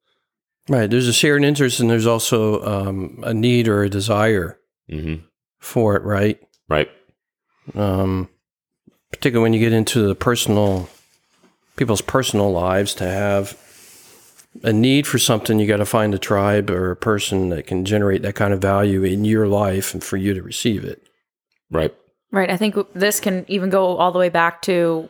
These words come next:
Speaker 3: when you're in childhood, you're, you're a young kid.
Speaker 1: Mm-hmm.
Speaker 3: You find, you hang out with, even in kindergarten, you hang out with kids that you have something in common with.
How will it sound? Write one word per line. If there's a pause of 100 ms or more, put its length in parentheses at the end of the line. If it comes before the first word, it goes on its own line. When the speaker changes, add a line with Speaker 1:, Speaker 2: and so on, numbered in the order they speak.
Speaker 3:
when (540)
you're
in
childhood,
you're,
you're
a
young
kid. (260)
Speaker 1:
Mm-hmm.
Speaker 3:
You
find, (160)
you
hang
out
with,
even
in
kindergarten,
you
hang
out
with (300)
kids
that
you
have
something
in
common
with.